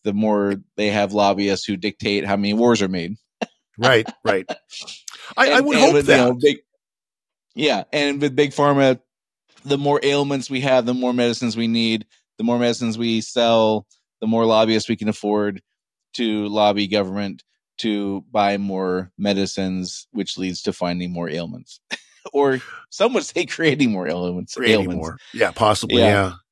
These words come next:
Speaker 1: Yeah, I
Speaker 2: Well
Speaker 1: mean, it's just like through food, you know, bad food intake or, you know, poor diet, you know, wh-, whatever,
Speaker 2: Right.
Speaker 1: it, whatever. I don't wanna get sidetracked. But, but point is, I hope by Kenny G's generation, they've really figured out these handful of industries. The military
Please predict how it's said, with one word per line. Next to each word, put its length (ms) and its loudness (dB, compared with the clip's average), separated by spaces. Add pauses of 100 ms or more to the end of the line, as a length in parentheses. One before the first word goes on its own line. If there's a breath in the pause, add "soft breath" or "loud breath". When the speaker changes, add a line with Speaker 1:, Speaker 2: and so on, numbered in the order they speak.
(680 loud breath)
Speaker 1:
Yeah, 140 2
I 100 2
Speaker 2:
Well 340 6
Speaker 1:
mean, 160 4
it's 140 -6
just 180 -6
like 260 -2
through 440 -2
food, 420 4
you 80 -2
know, 160 2
bad 300 0
food 360 0 (140)
intake 500 2
or, 380 0
you 100 -8
know, 100 -4
poor 260 -2
diet, 440 0
you 120 -10
know, 40 -4
wh-, 220 -6
whatever, 240 2
Speaker 2:
Right. 160 4
Speaker 1:
it, 160 -10
whatever. 320 -6
I 60 0
don't 80 4
wanna 140 -2
get 120 -8
sidetracked. 380 -4
But, 160 2 (320 loud breath)
but 180 0
point 220 4
is, 280 4 (400)
I 180 -2
hope 280 0
by 180 4
Kenny 280 0
G's 280 -2
generation, 500 -6
they've 240 -2
really 220 2
figured 300 2
out 300 4 (100)
these 480 -2 (340)
handful 400 0
of 60 0
industries. 640 -2 (100)
The 140 -6
military 800 0